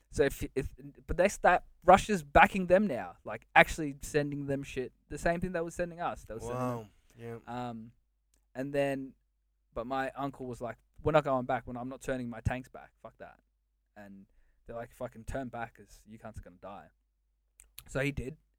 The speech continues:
Speaker 1: pulled out the flag and they turned back.
Speaker 2: Okay.
Speaker 1: And, uh, then all those dudes, my uncle and a, a few other high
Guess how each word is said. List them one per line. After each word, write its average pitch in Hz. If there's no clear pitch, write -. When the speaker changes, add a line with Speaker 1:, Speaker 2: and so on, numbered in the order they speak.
Speaker 1:
pulled 127
out 127
the 120
flag 127
and 147
they 117
turned 113
back. 113
Speaker 2:
Okay. 113
Speaker 1:
And, 123
uh, 113
then 131
all 135
those 135
dudes, 131
my 147
uncle 143
and 131
a, 127
a 127
few 143
other 127
high 131